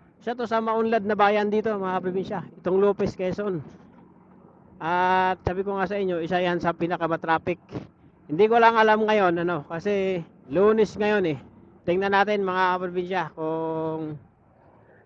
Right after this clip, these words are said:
maganda ba dumaan dito. At syempre, total, nandito na rin tayo. Mag-ikot-ikot din tayo para kita nyo rin yung bayan ng Lopez. Ayun, oh. Meron kaagad silang hypermarket, mga kaprobinsya, eh, no?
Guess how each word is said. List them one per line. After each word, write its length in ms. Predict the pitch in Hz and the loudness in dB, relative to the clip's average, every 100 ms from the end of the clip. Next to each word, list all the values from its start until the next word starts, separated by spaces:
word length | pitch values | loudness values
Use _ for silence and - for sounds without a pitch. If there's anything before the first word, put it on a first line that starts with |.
| _ - - | _ -20 -12
maganda 320 | 131 156 170 180 | -4 -2 0 0
ba 160 | 175 | 0
dumaan 320 | 175 175 165 | 0 0 0
dito. 320 | 160 160 160 147 - - _ - | 0 0 0 -2 -6 -20 _ -20
At 400 | - 151 160 160 | -6 0 2 2
syempre, 480 | 151 254 254 190 175 | 2 0 2 2 2
total, 320 | 233 233 214 | -2 0 2
nandito 400 | 202 202 220 220 | 2 0 -2 -2
na 80 | 220 | -2
rin 160 | 220 214 | -2 0
tayo. 400 | 220 202 170 165 - _ _ _ - - - - - | 2 2 0 -2 -12 _ _ _ -20 -20 -20 -20 -6
Mag-ikot-ikot 720 | 170 202 214 214 208 220 185 | -4 -2 -2 -2 -2 -4 -4
din 160 | 185 | -4
tayo 320 | 175 175 180 151 - - _ 156 | -2 0 -2 -4 -14 -20 _ -8
para 480 | 156 160 160 160 156 | -4 -2 -2 -4 -4
kita 240 | 165 165 165 | -6 -4 -2
nyo 100 | 165 | -2
rin 160 | 160 156 | -2 -2
yung 80 | 151 | -2
bayan 320 | 147 151 151 | -2 -2 -2
ng 80 | 139 | -4
Lopez. 400 | 135 139 131 - | -4 -6 -8 -8
Ayun, 320 | 135 135 131 | -8 -8 -10
oh. 20 | _ _ _ _ _ _ _ _ _ _ _ - - - - - - - - | _ _ _ _ _ _ _ _ _ _ _ -20 -20 -20 -20 -20 -20 -20 -10
Meron 320 | 139 135 127 | -4 -4 -4
kaagad 320 | 127 127 131 | -4 -2 0
silang 320 | 123 143 135 131 | 2 2 2 2
hypermarket, 800 | 139 139 139 139 143 147 208 - | 0 2 2 4 4 2 -2 -6
mga 400 | 147 151 151 156 | -4 0 0 -2
kaprobinsya, 560 | 160 160 156 233 220 | -4 -4 -4 -2 -2
eh, 80 | 175 | 0
no? 160 | 160 | -4